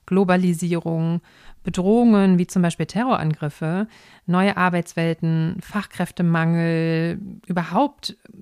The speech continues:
gesellschaftliche Entwicklungen, alternde Bevölkerung, Informationsflut,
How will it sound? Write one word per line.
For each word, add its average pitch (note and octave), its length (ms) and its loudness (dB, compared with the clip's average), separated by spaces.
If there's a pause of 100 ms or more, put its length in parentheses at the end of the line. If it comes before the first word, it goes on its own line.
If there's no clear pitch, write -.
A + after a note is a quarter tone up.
gesellschaftliche F3 680 -2
Entwicklungen, E3+ 1040 0
alternde G3 400 0
Bevölkerung, E3+ 920 -2
Informationsflut, F3 1200 -2